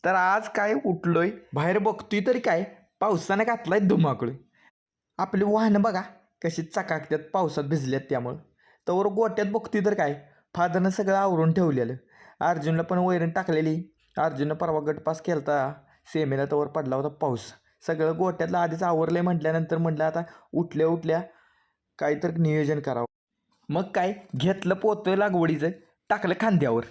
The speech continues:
आणि गेलो थेट वावरात. आता वावरात गेलंय म्हटल्यानंतर आपल्याला लागवड टाकायची होती हत्ती गवताला, कारण आता पाऊस पडलाय म्हटल्यावर हत्ती गवताला म्हटलं जरा पाणी भेटलंय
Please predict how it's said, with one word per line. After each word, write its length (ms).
आणि 160
गेलो 300
थेट 320
वावरात. 520
आता 160
वावरात 420
गेलंय 260
म्हटल्यानंतर 540
आपल्याला 460
लागवड 380
टाकायची 300
होती 120
हत्ती 340
गवताला, 380
कारण 240
आता 260
पाऊस 320
पडलाय 300
म्हटल्यावर 480
हत्ती 300
गवताला 360
म्हटलं 260
जरा 200
पाणी 300
भेटलंय 360